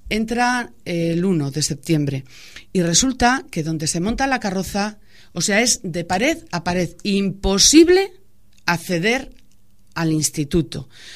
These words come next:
Luego, a veces, igual es que no conocen los espacios, no conocen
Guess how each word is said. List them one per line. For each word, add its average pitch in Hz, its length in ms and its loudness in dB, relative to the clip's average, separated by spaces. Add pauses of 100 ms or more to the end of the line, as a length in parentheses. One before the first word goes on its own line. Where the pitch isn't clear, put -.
(280)
Luego, 190 260 2
a 202 80 6
veces, 277 600 0
igual 220 400 2
es 240 180 -2
que 214 160 -2
no 220 220 0
conocen 220 400 2
los 180 160 2
espacios, 208 720 2
no 208 340 2
conocen 202 560 0